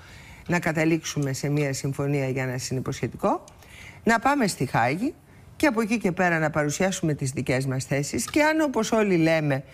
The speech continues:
εμείς έχουμε δίκιο και έχουμε δίκιο, διότι με εμάς είναι το διεθνές δίκαιο, από τη Χάγη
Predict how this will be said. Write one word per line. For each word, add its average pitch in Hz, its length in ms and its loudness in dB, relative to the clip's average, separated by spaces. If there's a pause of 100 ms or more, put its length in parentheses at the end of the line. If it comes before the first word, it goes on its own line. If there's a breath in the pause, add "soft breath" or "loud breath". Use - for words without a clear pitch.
(180 loud breath)
εμείς 330 380 4
έχουμε 156 360 2
δίκιο 143 360 0
και 208 140 -2
έχουμε 160 440 2
δίκιο, 131 440 -4 (260)
διότι 156 220 -2
με 151 80 2
εμάς 151 280 -2
είναι 143 100 -4
το 131 120 -2
διεθνές 139 400 -2
δίκαιο, 135 340 -4 (560 loud breath)
από 220 280 0
τη 180 120 0
Χάγη 165 500 -2